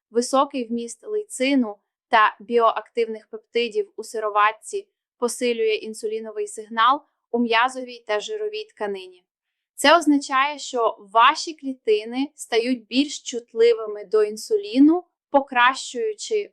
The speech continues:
поглинання та використання глюкози. По-третє, активуючи ці гормони,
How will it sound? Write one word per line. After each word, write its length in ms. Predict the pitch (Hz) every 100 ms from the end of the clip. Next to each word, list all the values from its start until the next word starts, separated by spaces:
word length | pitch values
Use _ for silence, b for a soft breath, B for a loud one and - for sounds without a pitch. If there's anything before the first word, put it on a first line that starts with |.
| _
поглинання 920 | 233 220 220 220 214 233 294 320 330 _ _ -
та 220 | 233 277
використання 840 | 262 254 220 214 - 220 226 226 208
глюкози. 500 | 208 202 190 185 - _ _ _ _ _ _ _ _ _ -
По-третє, 680 | 302 302 254 247 254 240 240 _ _ _
активуючи 720 | 226 233 247 233 320 320 269 247
ці 160 | 240
гормони, 600 | 233 220 226 269 330 285